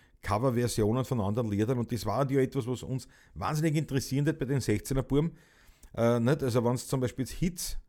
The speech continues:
<laughs> die, so die, die aktuellen Hits auf Wienerlied coverst, nicht? Also einfach als Wienerlied spielst, war da eine irrsinnige leibende Geschichte. Nur ich möchte da einfach ein bisschen mehr, ein bisschen mehr Rechtssicherheit haben oder zumindest wissen,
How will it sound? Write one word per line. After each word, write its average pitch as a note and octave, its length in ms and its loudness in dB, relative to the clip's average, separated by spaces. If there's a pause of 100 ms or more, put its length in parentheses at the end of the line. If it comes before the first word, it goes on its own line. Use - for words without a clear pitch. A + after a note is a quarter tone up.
(140)
<laughs> - 920 -10
die, G#1 120 -12 (160)
so A#2+ 140 0
die, G2+ 240 2 (480)
die - 140 -6
aktuellen C#3 480 4
Hits - 440 -2 (420)
auf G#2+ 200 0
Wienerlied A#2+ 640 4 (160)
coverst, E2+ 500 0
nicht? E2+ 220 0
Also G#2+ 160 -4
einfach F3+ 260 0
als E3 180 2
Wienerlied C#3+ 360 2
spielst, D3+ 340 0 (240)
war A#2 180 -2
da C#3+ 60 0
eine C3 100 -2
irrsinnige C#3+ 380 2
leibende B2 340 0
Geschichte. - 380 -6 (500)
Nur C3 140 4
ich C3+ 100 2
möchte C3 240 2
da B2+ 300 0
einfach A2+ 180 0
ein A#2+ 120 0
bisschen A#2+ 240 -2
mehr, A2 280 2 (500)
ein - 140 -12
bisschen A2+ 300 0
mehr G2+ 240 0
Rechtssicherheit F#2+ 880 0 (580)
haben F#2+ 380 2
oder F2+ 200 -6
zumindest A#2 400 -2
wissen, C3+ 420 0